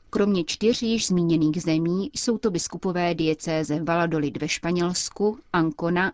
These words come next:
a také Agrigento v Itálii, Morelia v Mexiku a uruguajského Montevidea,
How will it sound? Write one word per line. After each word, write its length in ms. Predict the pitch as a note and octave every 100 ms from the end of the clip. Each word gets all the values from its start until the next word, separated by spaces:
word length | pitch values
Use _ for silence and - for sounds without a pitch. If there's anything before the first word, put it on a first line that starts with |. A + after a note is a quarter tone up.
| -
a 80 |
také 340 | F3 F3 D#3+ D3+
Agrigento 680 | D#3+ F3 E3 D#3 D#3 D#3
v 100 | C#3+ -
Itálii, 720 | E3 E3 D#3+ D#3+ E3 E3+ G3 - -
Morelia 560 | G3 G3 G3 F#3+ E3+ D3+
v 60 |
Mexiku 640 | E3+ D#3+ - - G#3 A#3 A3 -
a 220 | B3 -
uruguajského 880 | F3+ F#3 F3+ E3+ F3 - D#3+ E3 E3+
Montevidea, 880 | D#3+ E3+ G3+ G3+ E3+ D#3 D#3+ C#3+